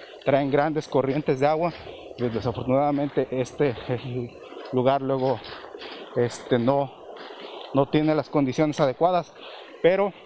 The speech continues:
ahorita, ahorita podemos decir, por lo menos hemos visto ya dos, tres, cuatro estanques precisamente, que donde la gente puede venir y para disfrutar de este lu-, de este lugar,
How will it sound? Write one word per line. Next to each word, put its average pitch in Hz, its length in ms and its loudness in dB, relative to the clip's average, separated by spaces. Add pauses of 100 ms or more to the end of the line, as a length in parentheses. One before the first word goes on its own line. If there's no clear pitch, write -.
ahorita, 143 600 0
ahorita 139 380 2
podemos 135 240 0
decir, 139 300 0 (400)
por 120 100 0
lo 127 80 2
menos 156 400 2
hemos 151 240 2
visto 151 320 2
ya 139 260 2
dos, 147 360 0
tres, 151 360 0 (520)
cuatro 165 340 4
estanques 165 500 0
precisamente, 165 840 2 (920)
que 131 240 4
donde 120 540 2 (400)
la 120 140 4
gente 175 320 0
puede 170 280 4
venir 160 320 2 (1800)
y 131 60 -2
para 123 280 4
disfrutar 139 600 0
de 135 220 4
este 147 240 0
lu-, 123 220 0 (200)
de 135 120 6
este 151 240 -2
lugar, 131 360 2